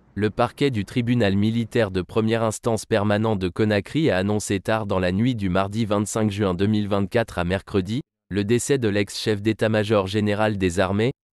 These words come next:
Sadiba Koulibaly. Cette annonce s'est propagée comme une traînée de poudre alors que son avocat alertait il y a quelques jours qu'il était sans nouvelles de lui,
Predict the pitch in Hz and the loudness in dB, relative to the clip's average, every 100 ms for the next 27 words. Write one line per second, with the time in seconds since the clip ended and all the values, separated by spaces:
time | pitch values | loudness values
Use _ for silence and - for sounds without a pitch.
0 | - - 135 123 131 127 139 131 127 113 | -16 -2 0 2 2 0 0 0 0 2
1 | 113 104 92 _ _ _ _ _ _ _ | 2 0 -6 _ _ _ _ _ _ _
2 | - 107 101 113 127 143 - 101 - 117 | -4 -2 2 2 2 0 -2 -4 0 -2
3 | 110 107 107 127 98 90 90 - 110 110 | 2 0 2 0 2 0 0 -2 -2 0
4 | 117 101 87 131 139 104 92 98 - 90 | 2 0 0 -2 0 2 2 0 -2 -2
5 | 98 95 95 104 - - 92 98 95 - | 0 0 0 0 0 0 2 0 -2 -2
6 | 143 120 95 90 113 104 120 104 120 139 | 0 0 0 0 -2 0 0 0 0 -2
7 | - 101 90 101 92 117 113 113 107 95 | -2 -2 0 -2 -2 0 0 2 2 2
8 | 95 92 127 | 0 0 -2